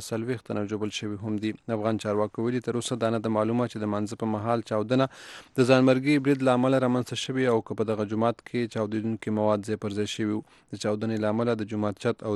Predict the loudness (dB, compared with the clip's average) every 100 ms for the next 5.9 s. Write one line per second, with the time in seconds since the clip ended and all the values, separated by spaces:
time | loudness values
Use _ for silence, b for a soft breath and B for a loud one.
0 | -2 2 2 2 0 -2 -2 -4 -4 -2
1 | -2 -2 0 0 0 -2 -4 -4 -4 -4
2 | -4 B B B B B 2 4 6 2
3 | 4 4 4 2 -2 -2 -4 0 0 2
4 | 2 2 -2 0 0 0 0 0 0 -2
5 | -4 -2 -4 -6 -4 -4 -4 -6 -6